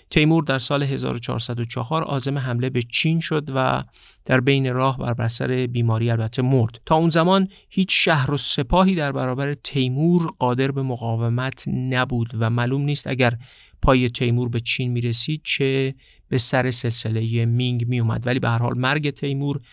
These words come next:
سلسله مینگ رو از آسیب به دور نگه داشت. یونگله در واقع مهمترین امپراتور سلسله مینگه.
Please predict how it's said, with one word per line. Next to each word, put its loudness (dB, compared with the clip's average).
سلسله 0
مینگ 0
رو -2
از -2
آسیب -4
به 0
دور -2
نگه -6
داشت. -14
یونگله 4
در 4
واقع 2
مهمترین 0
امپراتور -2
سلسله 0
مینگه. -2